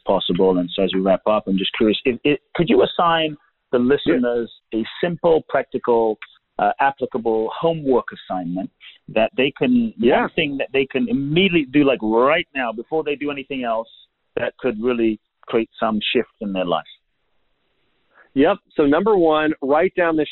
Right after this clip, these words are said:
Speaker 2: shopping list: coconut milk or almond milk, one of the two, frozen blueberries, and multi-collagen protein, vanilla or chocolate flavor. You could buy that on Amazon or on whole Foods Market or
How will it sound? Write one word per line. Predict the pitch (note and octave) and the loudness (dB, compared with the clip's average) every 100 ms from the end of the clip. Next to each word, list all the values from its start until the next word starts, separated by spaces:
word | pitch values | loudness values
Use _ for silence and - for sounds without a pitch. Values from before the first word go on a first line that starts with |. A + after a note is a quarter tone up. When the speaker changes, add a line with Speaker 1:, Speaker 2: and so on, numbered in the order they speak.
| - | 0
Speaker 2:
shopping | D3 D3 C3+ A#2 | 0 0 -2 -2
list: | G#2+ A2 _ _ _ _ _ _ _ _ _ - | -2 -2 _ _ _ _ _ _ _ _ _ -6
coconut | - E3+ G3+ G3+ | -2 0 0 -2
milk | F3+ G3 F#3+ | 0 0 -2
or | E3 F3 G3+ | 0 0 2
almond | F3 D#3 D#3 D3+ | 2 0 0 -2
milk, | D3+ D#3 | 0 0
one | D3+ | -2
of | D#3+ | -2
the | G3 - | -4 -2
two, | D3 C3 C3 C3 _ _ _ _ - - | 0 2 0 -4 _ _ _ _ -20 -2
frozen | E3 F3+ A#3 A3+ G3+ G#3+ E3 | 2 4 2 0 0 0 0
blueberries, | E3+ A3+ G#3 D#3+ C3+ C3 C#3+ D3 - - | 2 2 2 2 2 2 2 2 -2 -2
and | E3 E3+ F3 F#3 F3+ F3 _ _ _ _ | 0 2 2 2 -2 -8 _ _ _ _
multi-collagen | D3+ D#3+ G#3 - G3+ F#3 - F3 E3+ D#3 D#3 D3+ | -2 2 2 0 -2 -2 -2 0 2 2 -2 -4
protein, | - D#3 D3+ - D3+ D3 C#3 A#2+ | 0 0 0 0 0 0 -2 -2
vanilla | C3+ C3 C3+ C#3 | -2 2 2 2
or | C#3 | 0
chocolate | A#2+ D3 B2+ C#3+ - | 0 0 0 -2 -6
flavor. | - A#2+ A2 | -2 0 0
You | A2+ | -2
could | B2 | 0
buy | D3 D3+ | 2 4
that | C#3+ C3 | 4 2
on | A#2+ A2+ - | 0 -4 -4
Amazon | F3+ G#3 F3+ F3 E3+ E3 | -2 0 0 2 2 2
or | C#3 B2 | 2 2
on | A#2 A2+ _ _ - | 0 -4 _ _ 0
whole | F#3 F3 | 0 2
Foods | F3+ D#3+ C3+ D3+ | 0 0 2 2
Market | D3+ D#3 | 2 0
or | B2 | 0